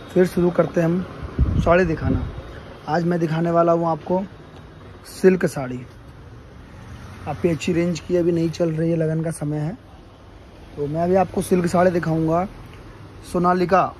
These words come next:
क्योंकि एक brand है सोनालिका, अच्छा brand है और साड़ी इसमें है। आप देख सकते हैं since nineteen ninety लिखा हुआ है, बहुत पुराना brand है ये सोनालिका। और साड़ी है, सारी silk साड़ियाँ हैं। आप packing में देख सकते हैं, packing भी काफ़ी बेहतरीन लग रही है मुझे।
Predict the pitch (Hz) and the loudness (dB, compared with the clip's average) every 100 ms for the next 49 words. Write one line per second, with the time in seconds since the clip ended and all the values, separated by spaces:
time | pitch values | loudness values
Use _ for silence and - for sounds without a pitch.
0 | - - - - - - - - 175 185 | -18 -20 -20 -20 -20 -20 -18 -12 -4 -2
1 | 185 180 - - 143 160 170 185 180 175 | 0 -2 -4 -12 -6 -2 2 2 0 -2
2 | 160 156 147 160 196 - - - - - | -2 -2 -4 -4 -6 -6 -14 -14 -20 -18
3 | - - - 208 175 170 160 170 185 156 | -14 -6 0 2 2 0 0 0 0 0
4 | 151 151 151 147 139 - - - - - | 0 -2 -2 -4 -8 -16 -18 -18 -18 -14
5 | - 151 175 185 175 170 170 180 180 - | -4 0 2 0 0 -4 -4 -4 -6 -10
6 | - - 156 147 175 175 170 185 180 180 | -14 -8 -6 -2 -2 -2 -4 -4 -2 -4
7 | 180 156 147 180 190 - 160 165 165 202 | -6 -8 -4 -2 -2 -2 -4 -2 0 0
8 | 190 165 170 165 202 180 151 143 143 151 | 0 0 -2 -2 0 0 -2 -4 -4 -4
9 | 156 220 - - - - - 143 170 185 | -2 -4 -6 -16 -18 -18 -14 -8 -6 -6
10 | - 180 180 185 170 170 165 165 160 156 | -4 -4 -2 0 0 2 0 0 -2 -6
11 | 156 147 165 208 - - - - - - | -4 -4 -2 -4 -6 -12 -14 -16 -16 -18
12 | - - - - - 175 - 165 185 202 | -18 -18 -18 -16 -8 -6 0 2 2 2
13 | 190 175 175 180 - 185 180 165 160 165 | 0 -2 -2 -4 -4 -4 -2 -2 -2 -2
14 | 156 170 165 156 151 185 170 165 160 170 | -2 -2 -2 -4 -2 0 0 -2 -4 -6
15 | - 151 170 165 160 156 156 156 143 170 | -6 -8 -6 -4 -4 -4 -4 -6 -6 -6
16 | 160 147 156 156 147 160 | -6 -4 -4 -4 -4 -4